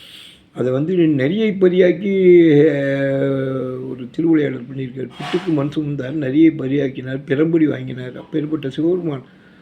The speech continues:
பக்தாளுக்காக அவர் ஒரு தொண்டருக்காக அடியாருக்கும் அடியாரா இருந்தவர்.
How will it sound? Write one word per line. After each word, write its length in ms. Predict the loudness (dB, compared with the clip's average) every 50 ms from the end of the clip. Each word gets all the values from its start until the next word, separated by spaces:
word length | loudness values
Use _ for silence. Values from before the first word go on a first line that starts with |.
| _ _ _ _ _ -10 -4
பக்தாளுக்காக 600 | -2 -2 -2 0 0 0 2 2 0 0 0 0
அவர் 260 | 0 0 0 0 0 -2
ஒரு 140 | -4 -6 -8 -8
தொண்டருக்காக 640 | -8 -6 -4 -4 -2 -2 -2 -4 -4 -6 -6 -6 -6
அடியாருக்கும் 540 | -6 -4 -2 -2 -2 -2 -2 -2 -2 -2 0
அடியாரா 360 | 0 0 0 0 0 -2 -4
இருந்தவர். 420 | -4 -6 -8 -8 -10 -10 -12 -14